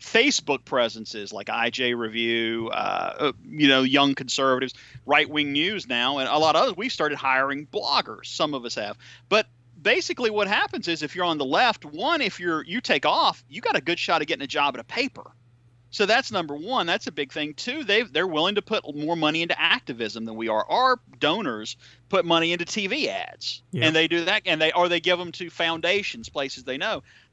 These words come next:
Speaker 1: They don't fund activist writers, and so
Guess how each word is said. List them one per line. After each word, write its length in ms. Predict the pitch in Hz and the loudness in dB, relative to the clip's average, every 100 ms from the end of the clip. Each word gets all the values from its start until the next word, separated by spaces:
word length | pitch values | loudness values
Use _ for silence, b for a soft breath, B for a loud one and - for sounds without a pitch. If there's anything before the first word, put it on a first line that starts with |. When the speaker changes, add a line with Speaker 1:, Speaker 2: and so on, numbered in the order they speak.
| - | 0
Speaker 1:
They 160 | 165 | 4
don't 240 | 202 247 - | 4 2 -2
fund 420 | - 196 190 185 | -4 0 0 0
activist 640 | 131 151 160 160 147 - | 0 2 0 -4 -10 -8
writers, 580 | 156 240 113 110 107 - | -2 -2 -2 -6 -10 -6
and 200 | 160 151 | 0 0
so 340 | 143 180 160 | 2 2 2